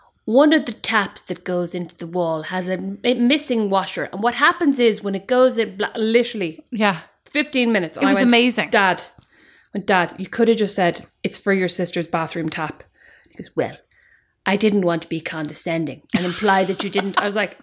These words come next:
Speaker 1: "It wouldn't have been con-, you're being condescending now." I was like, "It just would have been saving me from the boredom
Speaker 2: Oh.
Speaker 1: of having to hear about the taps."
Speaker 2: I said to him yesterday, "Will you stop?" I said, "Dad, you're a desperate mansplainer."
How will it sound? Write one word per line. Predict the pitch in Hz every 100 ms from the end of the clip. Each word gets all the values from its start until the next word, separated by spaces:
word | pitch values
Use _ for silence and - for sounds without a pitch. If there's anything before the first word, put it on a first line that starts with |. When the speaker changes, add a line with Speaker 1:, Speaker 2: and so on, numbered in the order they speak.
| _
Speaker 1:
"It | 233
wouldn't | 247 320 302
have | 262
been | 262
con-, | 240 226 196
you're | 214
being | 277 269
condescending | 254 240 220 220 202
now." | 196 285 262 269 -
I | 226
was | 226
like, | 220 - _ -
"It | 254
just | 320 294
would | 320
have | 277
been | 247
saving | 269 302 277 254
me | 254
from | - 240
the |
boredom | 208 247 277 277 403 381
Speaker 2:
Oh. | 381
Speaker 1:
of | 214
having | 226 226
to | 220
hear | 208 208
about | 196 185
the |
taps." | 202 220 - - -
Speaker 2:
I | -
said | - 285 -
to | 262
him |
yesterday, | 226 185 190
"Will | 185
you | 185
stop?" | - 277 269 -
I | 226
said, | 233 -
"Dad, | 226 202
you're | 208
a | 233
desperate | 233 - 208
mansplainer." | 202 196 - 180 151